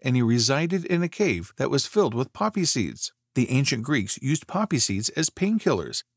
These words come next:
but with a side effect that led to extreme drowsiness. So now it is believed that when the drug morphine was discovered and created, it was named after the god Morpheus,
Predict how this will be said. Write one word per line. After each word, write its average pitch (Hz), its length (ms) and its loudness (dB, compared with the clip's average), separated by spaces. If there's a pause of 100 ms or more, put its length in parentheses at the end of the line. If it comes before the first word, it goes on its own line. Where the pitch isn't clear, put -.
but 127 140 2
with 147 160 -2
a 147 80 2
side 214 280 2
effect 117 300 0
that 117 160 2
led 113 160 0
to 104 140 0
extreme 175 440 0
drowsiness. 123 760 0 (220)
So 151 300 2
now 151 340 2
it 110 100 -2
is 139 120 2
believed 123 380 2
that 113 200 2
when 117 140 0
the 117 100 2
drug 135 400 2
morphine 131 680 2
was 117 220 0
discovered 131 500 2
and 101 100 -2
created, 147 560 0 (240)
it 143 80 4
was 135 220 4
named 175 280 2
after 170 240 2
the 151 120 0
god 143 300 0 (140)
Morpheus, 127 800 0